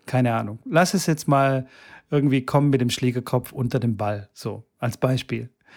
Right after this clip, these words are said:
Und dann kommt er irgendwann zum Training und plötzlich spielt das. Einfach so. Und ich so, "Hey, geil. Geil, endlich setzt es um" und so. "Wie, wie, wie kommt's?" und so.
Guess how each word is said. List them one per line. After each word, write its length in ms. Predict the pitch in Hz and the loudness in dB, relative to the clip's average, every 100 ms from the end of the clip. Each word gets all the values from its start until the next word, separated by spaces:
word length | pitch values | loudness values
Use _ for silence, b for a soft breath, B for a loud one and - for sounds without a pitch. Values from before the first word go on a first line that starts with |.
| B B B B B B _ _ | B B B B B B _ _
Und 160 | 139 | 2
dann 320 | 139 170 190 - _ _ _ _ _ - | 4 4 2 -4 _ _ _ _ _ 0
kommt 240 | 180 196 | 2 4
er 100 | 214 | 4
irgendwann 380 | 143 135 123 120 | 2 0 0 -2
zum 180 | 117 107 | -4 -6
Training 500 | - 120 175 214 233 _ _ _ _ _ _ _ | -2 0 0 -2 -4 _ _ _ _ _ _ _
und 160 | - 147 | -2 2
plötzlich 340 | 160 160 135 | 2 2 -2
spielt 340 | - - 170 156 | -2 0 0 -2
das. 320 | 101 - - _ _ | -6 -10 -18 _ _
Einfach 220 | 131 - | 0 2
so. 340 | - 131 120 101 _ _ _ - | 2 2 0 -2 _ _ _ -4
Und 100 | 120 | -2
ich 60 | |
so, 100 | - | 0
"Hey, 280 | 104 147 143 _ _ - | 2 2 0 _ _ 2
geil. 380 | 156 175 107 - _ _ _ _ _ _ _ _ - | 4 4 2 -6 _ _ _ _ _ _ _ _ 0
Geil, 240 | 151 156 | 2 4
endlich 340 | 151 156 156 - | 2 -2 -4 -2
setzt 240 | 147 - | -2 -2
es 140 | - | 0
um" 160 | 196 233 | 2 4
und 100 | 175 | 2
so. 260 | 127 123 110 | 2 0 -2
"Wie, 280 | 120 113 110 | -8 -10 -8
wie, 100 | 117 - | -8 -8
wie 100 | 113 | -2
kommt's?" 340 | 185 247 254 | 4 4 2
und 80 | |
so. 120 | 135 | -4